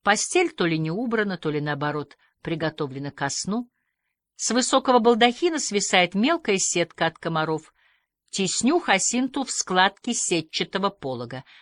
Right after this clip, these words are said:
Она сопротивляется и в то же время увлекает меня.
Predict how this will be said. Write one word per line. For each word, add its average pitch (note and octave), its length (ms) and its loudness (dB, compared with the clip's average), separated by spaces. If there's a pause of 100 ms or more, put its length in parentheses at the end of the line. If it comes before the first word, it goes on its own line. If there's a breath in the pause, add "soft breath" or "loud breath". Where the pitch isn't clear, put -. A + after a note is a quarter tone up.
Она G3+ 260 4
сопротивляется G#3+ 960 0 (220 loud breath)
и F3 100 -2
в - 80 -8
то G3+ 120 4
же F#3+ 140 2
время G3 280 4
увлекает F#3+ 720 -2
меня. C#3 360 -6